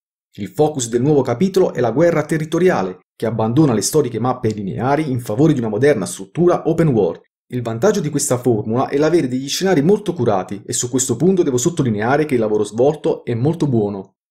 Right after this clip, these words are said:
Ma questa formula generalmente ha anche un importante rovescio della medaglia, la ripetitività delle missioni reiterate via via nelle zone da sbloccare.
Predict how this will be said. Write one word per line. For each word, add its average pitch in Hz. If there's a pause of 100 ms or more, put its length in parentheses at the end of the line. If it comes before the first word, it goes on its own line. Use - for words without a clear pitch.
Ma 110
questa 113
formula 175
generalmente 131
ha 170
anche 185
un 156
importante 156
rovescio 180
della 165
medaglia, 143
la 95
ripetitività 117
delle 135
missioni 113
reiterate 117
via 90
via 175
nelle 120
zone 160
da 151
sbloccare. 143